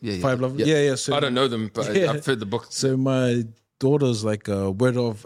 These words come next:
Speaker 2: affirmation, but my whole me was like, I did, I thought it might boost her ego if I kept on saying, "Hey, you're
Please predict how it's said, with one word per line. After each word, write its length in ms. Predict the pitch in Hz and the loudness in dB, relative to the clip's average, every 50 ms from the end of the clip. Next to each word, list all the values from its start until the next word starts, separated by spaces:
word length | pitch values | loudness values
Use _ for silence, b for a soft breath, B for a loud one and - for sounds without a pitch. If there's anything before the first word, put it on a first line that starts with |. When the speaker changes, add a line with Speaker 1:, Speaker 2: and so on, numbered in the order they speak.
| - | -12
Speaker 2:
affirmation, 680 | 98 101 123 - - - 113 120 135 139 - - 117 107 | -8 -8 -8 -8 -6 -4 -2 0 0 0 -2 -4 -4 -6
but 180 | - - 113 95 | -4 -6 -6 -4
my 220 | 107 120 123 113 | -2 -2 -2 -2
whole 560 | 104 - - 123 120 117 113 110 107 101 101 101 - _ _ _ _ _ _ _ B B B B B B B B B B B B - | -4 -4 -4 -4 -2 -2 -2 -4 -6 -8 -12 -14 -18 _ _ _ _ _ _ _ B B B B B B B B B B B B -8
me 260 | 120 127 131 127 123 | -2 0 0 2 2
was 200 | 117 110 110 104 | 0 -2 -4 -6
like, 160 | 110 101 - | -6 -6 -4
I 80 | 110 113 | -6 -4
did, 200 | 110 123 120 110 - | -2 -2 -4 -2 -2
I 80 | 104 | -6
thought 400 | 117 - - 143 139 127 120 117 | -8 -4 0 0 0 0 0 0
it 20 | 120 | 0
might 300 | 123 120 92 - _ - | 0 -2 -2 -6 _ -2
boost 280 | 135 139 143 - - 139 | -2 -2 -2 -2 -2 -2
her 40 | |
ego 380 | 127 117 98 135 143 156 - 170 | -2 0 0 -2 -2 0 0 0
if 200 | 156 131 - - | 0 0 0 -2
I 120 | 131 120 | -6 -6
kept 320 | 117 - - 131 - - 120 | -6 -6 -8 -10 -8 -8 -10
on 80 | 113 | -10
saying, 220 | 113 - - 120 123 | -8 -8 -10 -10 -10
"Hey, 220 | 135 135 143 147 143 | -10 -10 -12 -12 -12
you're 120 | 143 147 | -10 -10